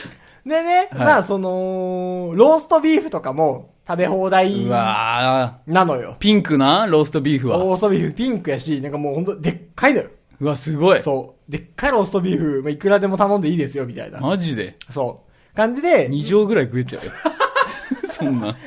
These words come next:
Speaker 1: アホや。
Speaker 2: はい。
Speaker 1: で、まあ、もちろん料理も、
Speaker 2: うん。
Speaker 1: すげえ美味しいし。
Speaker 2: やっぱ、そうなんだ。
Speaker 1: そう。あと、帝国ホテルの唐揚げね。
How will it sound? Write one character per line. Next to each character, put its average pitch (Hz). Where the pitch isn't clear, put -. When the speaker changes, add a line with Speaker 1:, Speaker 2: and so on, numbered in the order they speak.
Speaker 1:
ア 147
ホ 240
や。 277
Speaker 2:
は 127
い。 175
Speaker 1:
で、 185
ま 220
あ、 180
も 165
ち 202
ろ 214
ん 143
料 190
理 180
も、 117
Speaker 2:
う -
ん。 -
Speaker 1:
す -
げ 196
え 160
美 135
味 165
し 170
い 123
し。 120
Speaker 2:
や 107
っ -
ぱ、 104
そ 185
う -
な 127
ん 92
だ。 76
Speaker 1:
そ 131
う。 -
あ 139
と、 151
帝 220
国 220
ホ 208
テ 208
ル 131
の -
唐 -
揚 160
げ 151
ね。 -